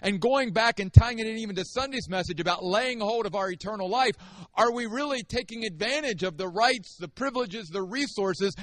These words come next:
that we have been given in Christ? Because it would be a shame not to. Because we're full-fledged citizens.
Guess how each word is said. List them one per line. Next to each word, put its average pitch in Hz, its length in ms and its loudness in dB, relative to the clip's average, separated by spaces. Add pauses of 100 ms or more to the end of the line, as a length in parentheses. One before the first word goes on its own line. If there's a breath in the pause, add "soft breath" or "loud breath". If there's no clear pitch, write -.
(200 loud breath)
that 190 200 -2
we 233 200 -2
have 220 200 4
been 208 240 -2
given 247 420 2
in 240 220 -4
Christ? 247 800 -4 (680)
Because 240 300 2
it 247 100 -4
would 233 120 -2
be 247 140 -2
a 233 80 -2
shame 269 480 -2
not 302 360 0
to. 143 360 0 (880)
Because 240 320 0
we're 294 180 0 (120)
full-fledged 285 500 0
citizens. 202 640 -2